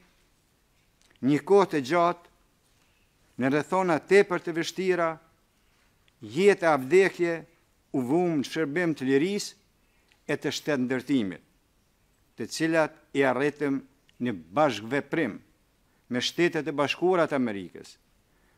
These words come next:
me vendet e Bashkimit Evropian, me nato-n,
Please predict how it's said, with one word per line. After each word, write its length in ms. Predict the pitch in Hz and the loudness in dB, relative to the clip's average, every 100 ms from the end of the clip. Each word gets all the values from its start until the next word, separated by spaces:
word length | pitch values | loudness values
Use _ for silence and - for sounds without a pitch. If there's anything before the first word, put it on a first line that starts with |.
| _ | _
me 360 | 107 127 151 147 | -2 2 2 0
vendet 520 | - 110 175 185 185 175 | -8 2 2 4 0 -2
e 80 | |
Bashkimit 560 | 147 156 - 190 202 147 | 0 0 0 -2 -2 -2
Evropian, 520 | 123 113 104 98 85 - _ _ _ _ _ _ _ | -4 -8 -8 -10 -10 -16 _ _ _ _ _ _ _
me 260 | 107 139 | -2 2
nato-n, 580 | 160 131 170 139 - 71 | 4 4 2 0 -6 -18